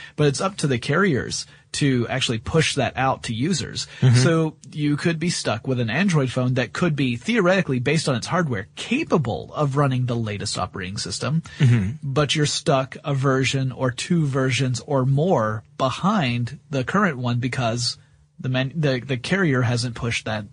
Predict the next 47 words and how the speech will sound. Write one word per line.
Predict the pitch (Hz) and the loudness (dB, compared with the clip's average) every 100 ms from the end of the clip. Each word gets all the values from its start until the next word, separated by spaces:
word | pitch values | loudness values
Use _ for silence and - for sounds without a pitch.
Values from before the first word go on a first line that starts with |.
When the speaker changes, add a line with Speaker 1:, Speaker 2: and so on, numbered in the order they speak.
| - | -8
Speaker 1:
update | 120 - 110 | -8 -4 -2
out. | 131 180 - - _ - | 0 -2 -4 -16 _ -2
Speaker 2:
Right. | 113 98 85 - - _ - - - - - | 2 2 0 -10 -20 _ -20 -20 -18 -18 -12
Speaker 1:
So | - 196 185 180 | 0 4 4 4
that | 165 170 202 | 2 2 2
means | 220 196 151 | 2 0 2
that | 156 | 0
as | 139 156 | 2 2
a | 151 | 2
developer, | 139 139 131 131 | 0 0 0 2
you | 151 147 | 0 2
have, | 139 135 120 123 - - | 0 0 -2 -4 -10 -4
instead | 170 156 185 160 | 0 2 4 2
of | 135 | 2
one | 139 160 | 2 2
operating | 147 135 131 135 | 2 0 0 0
system | - 151 - 131 | 0 -2 -2 -4
to | 123 | -4
develop | 123 120 156 156 | -4 0 0 0
for, | - 120 | -2 -2
you've | 131 127 | 0 0
got, | 135 117 - - - _ _ | 0 -2 -6 -20 -20 _ _
you | 113 | -10
know, | 104 | -10
six | - - - 151 135 - - - - _ 131 | -10 -8 -2 -2 -2 -4 -6 -8 -14 _ -2
different | 156 143 156 | 0 2 0
versions | 139 147 202 175 147 131 | 2 4 4 4 2 0
of | 123 151 170 | 0 2 2
that | 147 127 | 2 2
operating | 131 143 135 131 | 0 0 0 0
system | 135 - 131 | -2 -4 -4
to | 139 | -2
develop | 131 127 127 | -2 0 -2
for. | 139 135 | 0 2
And | 147 | 4
if | 160 | 4
you | |
want | 170 175 | 4 2
your | 165 | -2
app | 143 151 156 | 0 0 0
to | - | -2
be | 143 | -2
usable | 135 147 139 143 135 123 - | 2 2 2 0 0 -2 -4
across | 127 139 123 117 - | -6 -2 -2 -2 -2
all | 123 120 | 0 2
Android | 120 123 120 | 2 0 0
devices, | 113 127 190 - 135 | 0 2 2 2 -2